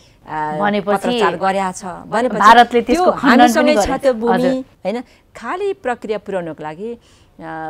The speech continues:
Speaker 1: भारतसँग हामीले छलफल गर्नुपर्छ भन्ने कुरा मात्रै बाँकी
Speaker 2: भनेपछि
Speaker 1: छ।
Speaker 2: यो सरकारले चाहिँ, यो सरकारकै पालामा आउँछ भन्ने तपाईँलाई चाहिँ विश्वास छ?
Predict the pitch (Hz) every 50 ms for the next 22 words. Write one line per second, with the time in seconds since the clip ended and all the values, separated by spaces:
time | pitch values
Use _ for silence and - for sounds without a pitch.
0 | 160 156 170 175 190 196 190 - - 185 165 170 185 208 214 185 165 156 156 160
1 | 156 160 156 - - _ _ _ _ - - - 165 - - 165 151 160 156 151
2 | 151 - 156 156 - - 165 156 156 160 170 170 _ - 156 151 160 151 147 -
3 | 156 147 139 143 143 - 196 196 196 196 185 196 202 - 262 262 240 214 208 208
4 | - 220 208 196 214 208 202 196 196 196 190 - 220 220 226 214 196 170 170 165
5 | 170 170 180 185 185 185 - 226 208 - - 208 208 202 254 262 254 226 202 190
6 | 190 190 190 185 196 202 190 - - 208 170 160 156 170 170 - 180 - 170 160
7 | 160 160 160 - 214 202 190 185 - - 180 160 - - - - 170 165 - _